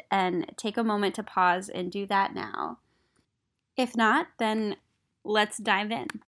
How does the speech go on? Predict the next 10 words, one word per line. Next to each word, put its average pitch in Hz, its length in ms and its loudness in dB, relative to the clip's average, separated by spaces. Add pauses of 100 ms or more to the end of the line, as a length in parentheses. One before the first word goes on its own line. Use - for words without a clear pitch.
(1500)
When 269 140 4
I 254 100 8
made 339 320 8
the 359 60 0
decision 208 640 -2
to - 120 -10
go 202 180 -2
to 233 120 -2
divinity 196 480 -2
school, 180 680 -6